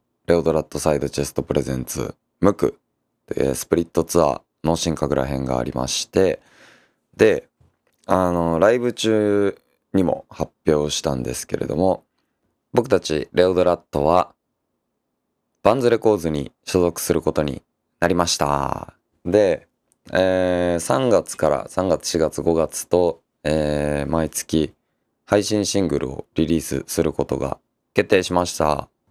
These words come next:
ね、まあ、あの、年明けから、あの、このラジオの中で、あの、すごい制作をやってるんだっていう話をちょこちょこしてきたんですけれども、まあ、このためだったんですよね。あの、全然誰にも言ってなかっ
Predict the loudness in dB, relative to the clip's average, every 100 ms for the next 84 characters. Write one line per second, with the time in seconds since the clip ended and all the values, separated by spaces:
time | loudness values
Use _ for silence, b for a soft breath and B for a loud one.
0 | -2 0 2 0 0 -2 -2 -2 0 0
1 | 0 0 2 2 0 0 2 2 0 -2
2 | -4 -2 0 0 0 0 0 0 -2 -2
3 | -2 -2 -2 -4 -4 -4 -2 0 0 0
4 | -2 -2 -2 0 0 -4 b b b -2
5 | 0 2 2 2 0 -2 -6 -4 -2 -2
6 | -4 -4 -4 -4 -4 -8 -12 -8 -4 -4
7 | -4 -2 -2 -2 -4 -6 -8 -8 -8 -8
8 | -8 -8 -10 -4 0 0 0 0 2 2
9 | 2 0 -4 -8 -8 -6 -6 -8 -8 -6
10 | -8 -10 _ _ -6 -2 -2 -2 -6 -8
11 | -4 0 0 2 0 0 -2 -4 -6 -4
12 | -6 -4 -4 -2 -4